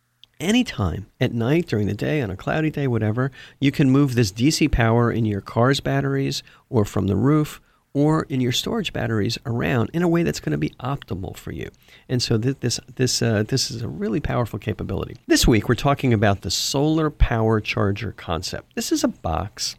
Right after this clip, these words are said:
with batteries to power your home, a charger for your car, a connection to your utility,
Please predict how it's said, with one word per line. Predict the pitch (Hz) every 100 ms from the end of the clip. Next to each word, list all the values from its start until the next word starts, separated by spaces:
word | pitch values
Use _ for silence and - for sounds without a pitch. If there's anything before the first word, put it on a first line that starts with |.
| _ _
with | 113 104 98 - -
batteries | 101 107 143 156
to | -
power | - 139 139
your | 139 127
home, | 104 82 113 - _ -
a | -
charger | - 82 95 110 131
for | -
your | 147 -
car, | - 90 85 107 - _ _ _
a | -
connection | - 123 113 - 185
to | 180 -
your | 190
utility, | 202 208 - 113 95 95 120